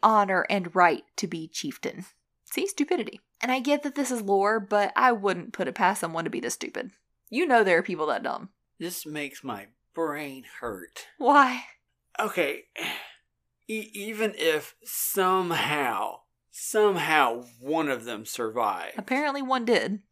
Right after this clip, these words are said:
Speaker 2: Would he not be so seriously banged up, he would be useless?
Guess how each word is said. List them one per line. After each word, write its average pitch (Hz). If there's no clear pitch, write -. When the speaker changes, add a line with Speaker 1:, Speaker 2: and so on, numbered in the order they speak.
Speaker 2:
Would 175
he 196
not 190
be 143
so 180
seriously 175
banged 139
up, 117
he 147
would 135
be 135
useless? 139